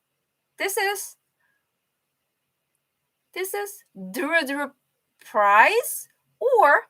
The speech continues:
the fr fr fries or the pr pr prize.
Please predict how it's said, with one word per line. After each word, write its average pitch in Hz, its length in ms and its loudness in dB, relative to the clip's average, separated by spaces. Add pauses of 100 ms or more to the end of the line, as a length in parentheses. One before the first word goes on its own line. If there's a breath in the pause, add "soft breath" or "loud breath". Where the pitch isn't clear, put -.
(100)
the 220 100 -12
fr - 460 -2
fr - 440 2 (220)
fries 226 1080 2 (560)
or 320 560 6 (180)
the 247 140 -4 (240)
pr - 220 -4 (100)
pr 285 300 -6 (300)
prize. 302 880 4